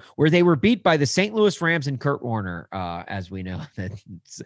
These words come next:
that some turd loves to go on Wikipedia and just add that sentence to every Titans Wikipedia page ever. Uh, and then, uh, he tallied a hundred seventy-seven catches for over thirty-two hundred yards and seventeen touchdowns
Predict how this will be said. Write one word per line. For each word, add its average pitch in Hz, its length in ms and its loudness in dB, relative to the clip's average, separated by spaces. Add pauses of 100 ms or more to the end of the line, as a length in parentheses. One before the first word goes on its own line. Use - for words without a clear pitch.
(480)
that 117 280 -8
some 135 320 -2
turd 113 540 0
loves 117 240 -2
to 117 80 -4
go 107 160 -2
on 104 100 -6
Wikipedia 95 460 -6
and 85 80 -10
just 92 200 -10
add 95 200 -4
that 90 180 -8
sentence 78 380 -12
to - 120 -12
every 92 320 -6
Titans 87 640 -10 (140)
Wikipedia 92 460 -8
page 82 200 -14
ever. 80 240 -14 (340)
Uh, 147 380 4
and 156 180 2
then, 170 340 4
uh, 156 200 4
he 151 140 4
tallied 165 320 4
a 147 40 4
hundred 151 320 0
seventy-seven 131 420 -4
catches 120 380 -8
for 117 280 -8
over 107 160 -10
thirty-two 113 360 -6
hundred 101 240 -4
yards 101 300 -6
and 101 120 -16
seventeen 104 420 -8
touchdowns 98 520 -10